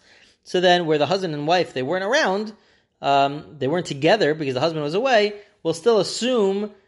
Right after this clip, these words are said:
that the baby is not a baby, um, through adultery, but it was really from the original husband. Now, just to note, uh, the commentators explain that if it was more than twelve months, then we won't assume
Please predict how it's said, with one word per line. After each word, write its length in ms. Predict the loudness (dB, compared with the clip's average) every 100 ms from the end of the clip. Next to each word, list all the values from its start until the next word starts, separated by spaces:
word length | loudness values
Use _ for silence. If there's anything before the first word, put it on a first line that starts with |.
| _
that 160 | -4 -2
the 80 |
baby 460 | 0 4 4 4 -2
is 160 | -2 -2
not 420 | -2 -2 -4 -14 _ _
a 60 | -6
baby, 640 | 0 0 2 0 0 -6 -20 _ _ _
um, 380 | 0 2 2 -2 -14 _ _ _
through 380 | -16 -4 -2
adultery, 600 | 0 2 0 0 -2 -2
but 180 | 0 0
it 40 | 2
was 180 | 0
really 180 | 2 2
from 140 | 0 -2
the 80 |
original 640 | -2 -2 -2 0 0 -2 -8 _ _
husband. 500 | -2 0 0 -6 -16 _ _ _ -12
Now, 60 | -6
just 260 | -6 -4
to 60 | -2
note, 400 | 2 0 -2 -10 _ _ _ -6
uh, 340 | -4 -2 -4 -10 _
the 180 | -10 -6
commentators 500 | -4 -2 0 0 0
explain 420 | -4 -2 0 2
that 80 | 0
if 60 |
it 40 | 0
was 80 |
more 200 | 2 2
than 140 | 2 2
twelve 180 | 0 0
months, 280 | -2 -4
then 80 | -6
we 80 | -4
won't 240 | -2 -2
assume 420 | -4 -4 -6 -6